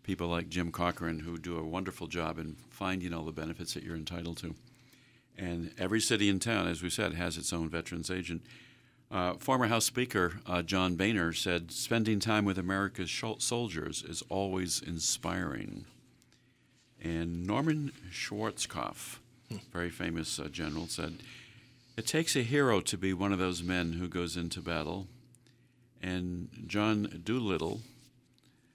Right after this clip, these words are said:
Speaker 1: remember him? Doolittle's Rangers.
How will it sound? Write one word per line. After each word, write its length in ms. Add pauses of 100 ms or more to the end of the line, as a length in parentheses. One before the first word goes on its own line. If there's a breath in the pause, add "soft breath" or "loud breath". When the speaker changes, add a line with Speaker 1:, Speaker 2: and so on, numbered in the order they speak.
(140)
Speaker 1:
remember 200
him? 260 (440 loud breath)
Doolittle's 720
Rangers. 580